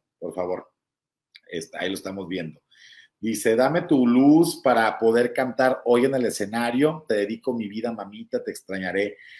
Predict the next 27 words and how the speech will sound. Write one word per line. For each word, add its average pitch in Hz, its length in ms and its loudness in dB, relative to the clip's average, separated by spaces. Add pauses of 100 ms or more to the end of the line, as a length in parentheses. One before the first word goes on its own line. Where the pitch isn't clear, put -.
(120)
siempre". 104 400 -2
En 101 40 -2
verdad, 107 180 0
a - 20 -2
mí 131 100 -2
me 139 160 -2
conmovió 113 460 0
mucho 113 400 -4
porque 101 280 -2
si 95 500 -6 (720)
hay 127 180 2
mamá, 135 320 2
ese 120 180 0
es - 80 -2
el 131 100 2
video, 82 320 -2
así - 160 -10
como 127 140 -4
lo 110 60 -2
están 110 180 -6
viendo, 117 180 -4
no 123 140 -2
podemos 120 300 -4
poner 117 200 -2
el 127 100 4
audio 127 280 4
porque - 240 -10